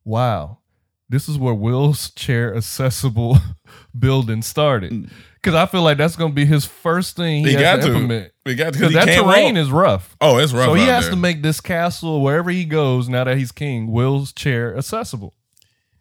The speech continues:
Speaker 1: I like, this is where it started.
Speaker 2: And
Speaker 1: He
Speaker 2: it
Speaker 1: was the first.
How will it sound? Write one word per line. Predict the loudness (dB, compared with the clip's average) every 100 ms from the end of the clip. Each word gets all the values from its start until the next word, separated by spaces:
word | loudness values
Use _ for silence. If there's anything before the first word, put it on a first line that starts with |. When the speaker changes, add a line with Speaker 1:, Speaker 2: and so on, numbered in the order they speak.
| _ _ _ -20 -20 _ _ _
Speaker 1:
I | 0
like, | 4 2 0
this | -2
is | -2
where | -2 -2
it | -2
started. | -4 -4 -6 -10 _ _ _ _ _ 0
Speaker 2:
And | 2
Speaker 1:
He |
Speaker 2:
it | 2
Speaker 1:
was | 0
the | -4
first. | -4 -2 -2 -4 -10